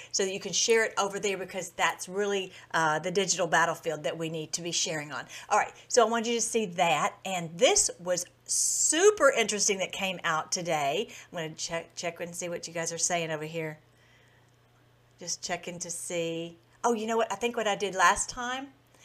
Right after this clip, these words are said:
and that's probably why it stopped doing, is I put this over here so I can, I can see what you guys are saying while I continue. No, that's not the one.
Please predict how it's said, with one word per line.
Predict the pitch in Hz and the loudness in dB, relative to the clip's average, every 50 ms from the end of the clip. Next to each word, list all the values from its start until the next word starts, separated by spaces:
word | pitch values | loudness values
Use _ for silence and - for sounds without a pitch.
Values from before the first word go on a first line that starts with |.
| - - - | -20 -18 -12
and | - 185 175 | -10 -4 0
that's | 185 202 214 | 0 0 0
probably | - - 196 196 175 | 0 0 0 0 2
why | 175 170 165 | 2 0 0
it | - | 0
stopped | - - - 190 170 - - - - _ _ _ _ - | -2 -4 -2 -2 -2 -2 -4 -12 -20 _ _ _ _ -16
doing, | 190 190 190 180 - - - _ - | -14 -14 -14 -16 -18 -20 -20 _ -10
is | 180 170 - | -10 -8 -4
I | - - 175 | -4 -4 -4
put | 180 - 214 208 208 - | -4 -6 -8 -8 -8 -6
this | 190 170 160 170 170 - - - - _ _ _ _ - | -6 -4 -4 -4 -6 -10 -12 -14 -18 _ _ _ _ -6
over | - 170 196 214 233 220 190 180 151 147 156 170 - _ _ _ | -4 0 2 2 2 2 0 -2 -2 -2 -4 -8 -10 _ _ _
here | - - - 220 220 226 240 240 233 220 190 165 | -18 -6 -4 0 2 6 8 8 8 8 4 2
so | 160 - 180 | 0 0 2
I | 156 180 | 2 2
can, | 190 - 196 185 175 - - - - - - _ - | 2 0 -4 -8 -8 -12 -16 -20 -20 -20 -20 _ -6
I | - | -6
can | 196 - 208 196 190 190 - - - _ | -6 -4 -4 -6 -6 -6 -10 -14 -18 _
see | _ - - - 240 | _ -4 0 2 2
what | 220 214 214 | 2 2 2
you | 214 | 2
guys | 208 196 185 180 | 4 4 4 2
are | 175 | -2
saying | 170 - - 233 226 240 233 214 196 185 175 165 | -4 0 4 4 6 6 4 2 0 -2 -2 0
while | 185 190 190 196 196 - | 2 2 4 2 2 0
I | - 180 175 175 175 175 | -2 -2 -2 -2 -2 -4
continue. | - 185 175 170 175 - - 240 226 214 185 175 | -6 -8 -8 -6 -8 -8 -8 -6 -8 -8 -8 -8
No, | 160 175 165 | -10 -12 -8
that's | 160 180 180 - - | -8 -6 -6 -6 -8
not | 175 - - | -8 -12 -14
the | 151 | -14
one. | 156 147 143 139 | -14 -14 -14 -14